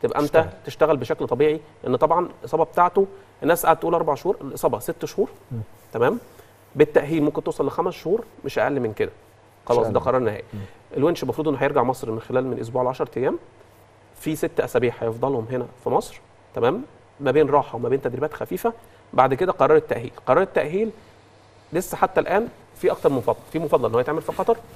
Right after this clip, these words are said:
Speaker 1: في
Speaker 2: مم.
Speaker 1: قرار ان هو يتعمل في الامارات، في كمان ممكن يرجع انجلترا تاني يعمل التاهيل. الزمالك من الاخر واداره نادي الزمالك قال له: "شوف الاحسن ليك ولمسيرتك واحنا معاك فيه،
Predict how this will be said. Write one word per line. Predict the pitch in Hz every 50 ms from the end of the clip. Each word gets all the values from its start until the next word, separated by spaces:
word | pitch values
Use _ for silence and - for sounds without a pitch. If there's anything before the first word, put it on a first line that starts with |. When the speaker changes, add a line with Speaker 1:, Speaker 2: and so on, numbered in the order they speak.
| - - - -
Speaker 1:
في | 139 135 156
Speaker 2:
مم. | 160 -
Speaker 1:
قرار | - 131 135 123
ان | 117 113
هو | 117 131
يتعمل | 127 - 143 151 151
في | - 170
الامارات، | 156 160 160 160 202 208 - - - -
في | 175
كمان | - 190 185 185
ممكن | 185 180 - 175
يرجع | 180 175 165 156
انجلترا | 143 127 123 127 - - 165 156 - - - - - _ -
تاني | - 147 151 151
يعمل | 160 156 143 123 117
التاهيل. | 117 - - - - - - - - - - - _ - -
الزمالك | 147 127 131 147 175 190 185 -
من | 165 147
الاخر | - - - - 110
واداره | 113 139 151 - -
نادي | 170 160
الزمالك | 151 151 156 185 190 190 -
قال | - 139 165
له: | 185 190 185 - - - - -
"شوف | - 185 - 180
الاحسن | - - - - - - 143 135
ليك | 135 131 117 - - - - _ - _ _ _ _ _
ولمسيرتك | - 127 135 143 131 - 208 202 - 220 - - -
واحنا | 156 170 - - 151
معاك | 135 135 156 -
فيه، | - 127